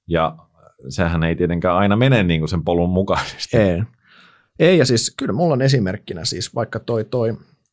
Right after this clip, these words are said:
Speaker 2: koronassa siis Sampo, okei, nämä on erikoistilanteita, mut siis mulla oli koronassa Sammon, silloin mä käänsin silloin, käänsin silloin, tota, silloin, silloin joskus menin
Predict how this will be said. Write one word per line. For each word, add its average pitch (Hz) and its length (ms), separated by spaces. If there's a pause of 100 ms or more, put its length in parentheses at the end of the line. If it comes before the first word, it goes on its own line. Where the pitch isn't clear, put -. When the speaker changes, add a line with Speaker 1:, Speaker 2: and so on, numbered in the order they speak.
(480)
Speaker 2:
koronassa 117 500
siis - 300
Sampo, 107 280
okei, 107 140
nämä 113 80
on 120 60
erikoistilanteita, - 920
mut - 140
siis - 280
mulla 156 200
oli 139 100
koronassa 135 500
Sammon, 101 520 (1120)
silloin 110 260
mä 101 160
käänsin 107 420
silloin, 95 420
käänsin 104 400
silloin, 92 360
tota, 90 460
silloin, 87 560 (600)
silloin 92 340
joskus 92 360
menin 92 260